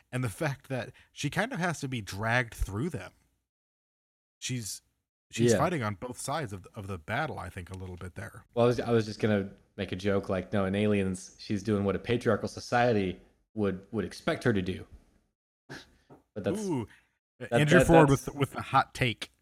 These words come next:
Speaker 2: I don't actually believe that. <laughs> I, <laughs> I mean, I believe, you know, I believe that it's the same character in all three, and I just think
Speaker 1: Yes.
Speaker 2: it's very, you know, it, it's, it is interesting that this is, you know,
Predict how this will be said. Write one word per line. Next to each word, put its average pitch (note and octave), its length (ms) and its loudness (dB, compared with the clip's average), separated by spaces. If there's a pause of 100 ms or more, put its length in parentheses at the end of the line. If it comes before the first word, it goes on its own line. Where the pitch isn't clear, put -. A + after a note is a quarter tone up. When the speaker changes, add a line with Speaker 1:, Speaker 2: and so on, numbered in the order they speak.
(120)
Speaker 2:
I C3 60 2
don't B2+ 100 8
actually B2 280 4
believe G#2+ 320 6
that. G#2 380 4 (260)
<laughs> - 300 -20
I, - 580 0 (100)
<laughs> D#3 300 0 (460)
I - 40 4
mean, D#3+ 120 8
I E3 60 8
believe, D#3+ 300 8
you E3 80 2
know, A#2+ 120 4
I A#2 100 4
believe B2+ 300 6
that A#2+ 100 6
it's A#2 180 2
the A2 80 2
same G#2+ 280 0
character G2+ 480 4
in G2 240 -2
all F#2 200 -2
three, F#2+ 380 -2
and F2+ 140 -6
I F#2 80 0
just F2+ 140 -6 (100)
think F#2 100 -6
Speaker 1:
Yes. - 20 -
Speaker 2:
it's F2 120 -12
very, F#2 320 -2
you F#2+ 60 -2
know, F2+ 140 -6 (680)
it, B2 180 -4
it's, C3 220 -2
it C3+ 200 2
is D3 140 4
interesting B2 460 2
that A2 140 2
this G#2 180 -2
is, G2+ 300 -2
you A#2 120 -4
know, F2+ 160 -4